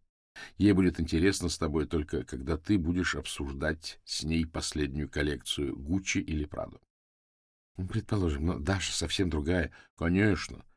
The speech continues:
Ее будут интересовать карьера и бизнес. Она этому посвятит все свои силы и эмоции. Даже если родит ребенка, оставит его на нянечек и гувернеров. Вы иногда будете встречаться за завтраком,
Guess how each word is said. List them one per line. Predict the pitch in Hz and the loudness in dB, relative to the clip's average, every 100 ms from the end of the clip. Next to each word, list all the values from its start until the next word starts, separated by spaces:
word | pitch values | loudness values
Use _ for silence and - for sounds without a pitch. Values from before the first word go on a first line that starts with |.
| _ _ _ | _ _ _
Ее | - 80 127 | 2 6 6
будут | 143 135 127 | 6 4 2
интересовать | 98 95 85 73 - 82 101 | 0 2 2 2 0 0 0
карьера | 85 73 76 76 | 0 2 0 0
и | 95 | 0
бизнес. | 117 90 - - - - _ _ _ | 0 -2 -6 -10 -12 -14 _ _ _
Она | 98 127 | 0 4
этому | 147 135 131 | 4 6 2
посвятит | 123 120 113 110 117 | 2 0 0 2 0
все | - 170 | 0 -4
свои | 151 123 113 | 2 4 4
силы | - 101 98 | 2 2 2
и | - 82 76 | 0 -6 -6
эмоции. | 67 65 - - - - - - | -8 -10 -10 -10 -10 -14 -16 -2
Даже | 123 117 110 | 2 6 6
если | 113 101 | 4 2
родит | 90 92 98 - | 2 2 2 0
ребенка, | 71 - 120 - - - _ _ | 0 0 -2 -4 -12 -20 _ _
оставит | - 87 107 101 90 | -4 0 4 6 6
его | 87 87 | 6 4
на | 76 76 | 2 0
нянечек | 78 110 117 - 92 - | 2 4 2 0 -6 -4
и | 87 | -4
гувернеров. | 82 87 80 80 82 78 - - - _ _ - - | 2 4 4 4 4 2 -2 -10 -20 _ _ -20 2
Вы | 180 | 6
иногда | 170 127 123 117 | 8 6 6 6
будете | 110 101 87 | 4 4 0
встречаться | - 85 78 92 90 - 73 | 0 0 2 0 0 -2 -2
за | 69 | -2
завтраком, | 69 90 113 - 92 - 87 | 0 -2 -2 -8 -8 -8 -10